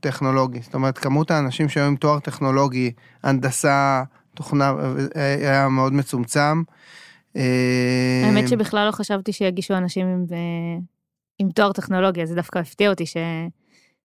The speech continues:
Speaker 2: שגם משם ניסו, עשו הסבה.
Speaker 1: אז, אז אני יכול להגיד לך על עצמי,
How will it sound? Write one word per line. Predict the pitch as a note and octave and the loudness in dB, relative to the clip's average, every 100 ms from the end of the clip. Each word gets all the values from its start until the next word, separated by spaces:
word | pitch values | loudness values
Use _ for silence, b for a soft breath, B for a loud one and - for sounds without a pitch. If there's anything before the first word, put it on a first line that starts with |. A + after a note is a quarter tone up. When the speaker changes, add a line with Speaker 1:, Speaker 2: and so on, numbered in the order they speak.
| _ | _
Speaker 2:
שגם | - G3 G#3+ | 0 4 4
משם | G#3 - G3 G3 | 4 4 2 2
ניסו, | G3 F#3+ | 2 -2
עשו | - G3 F#3+ F#3 E3+ E3+ F3 F3 | -4 -4 0 2 2 0 -2 -4
הסבה. | - E3+ D#3+ D3+ _ _ _ | -6 -4 -4 -6 _ _ _
Speaker 1:
אז, | - D3 C3+ | -6 -4 -2
אז | D3 C3 - - _ _ _ - | -2 -2 -4 -18 _ _ _ -10
אני | C#3+ | -4
יכול | D3 | 0
להגיד | D#3 E3+ | 2 2
לך | E3+ | 0
על | D3 | 0
עצמי, | C3 - G3+ F3+ | -2 0 2 2